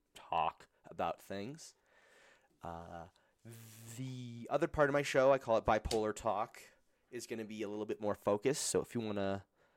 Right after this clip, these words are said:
have a <laughs> more structured show where I'm trying, not that I'm not trying, but a more, yeah, we'll just call it a focus show about mental illness, go there.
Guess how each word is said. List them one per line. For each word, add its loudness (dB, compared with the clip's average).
have -8
a 0
<laughs> -6
more 2
structured -4
show 4
where 4
I'm -2
trying, 0
not -16
that -12
I'm -14
not -14
trying, -10
but -6
a -10
more, -2
yeah, 2
we'll -2
just -6
call 2
it 2
a -2
focus -4
show -6
about -2
mental -10
illness, -8
go -2
there. -4